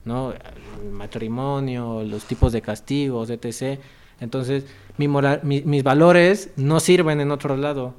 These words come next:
O sea, si yo voy a ese tipo de sociedades, yo voy a estar haciendo las cosas mal. Aquí es lo mismo. O sea, hay cosas que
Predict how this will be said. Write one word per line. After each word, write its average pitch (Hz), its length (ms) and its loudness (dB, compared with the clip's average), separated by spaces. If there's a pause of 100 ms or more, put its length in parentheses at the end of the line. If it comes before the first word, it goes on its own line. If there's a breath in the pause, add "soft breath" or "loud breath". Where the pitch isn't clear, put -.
O 120 100 -10
sea, 127 160 -4
si 123 200 -6
yo 147 140 4
voy 160 260 4
a 147 140 4
ese 147 160 0
tipo 156 280 -2
de 147 60 2
sociedades, 143 800 -4 (100)
yo 143 200 2
voy 165 120 0
a 151 40 0
estar 139 200 -4
haciendo 131 300 -6
las 117 160 -8
cosas 117 320 -10
mal. 143 240 -8 (800 soft breath)
Aquí - 220 -10
es 113 100 -2
lo 120 120 -4
mismo. 135 480 -4
O 107 100 -10
sea, 123 140 -4
hay 131 80 -2
cosas 139 420 0
que 151 440 2